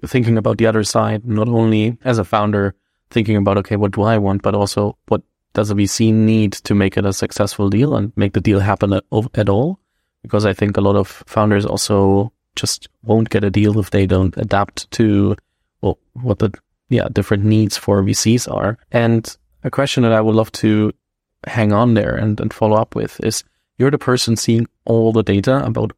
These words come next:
all the companies and looking at all the financials, and, but also, like, trying to bring in order everything that you did from a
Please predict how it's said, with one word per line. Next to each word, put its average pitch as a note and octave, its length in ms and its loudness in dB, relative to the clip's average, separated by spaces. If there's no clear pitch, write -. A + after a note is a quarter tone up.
all A2 240 2
the A2 100 -4
companies A#2+ 540 0
and G#2+ 220 -4
looking A2+ 300 0
at G#2+ 80 2
all G#2+ 140 2
the A2+ 80 0
financials, A2+ 680 0
and, A2 160 -4
but A#2 260 0
also, A2+ 340 2
like, G2+ 280 -2
trying A2+ 280 0
to - 120 -4
bring A2 280 0
in A2 100 2
order G#2+ 320 0
everything G#2+ 800 0
that G#2+ 160 -2
you G#2 120 2
did G#2 280 0
from G2+ 200 -2
a G2+ 240 -2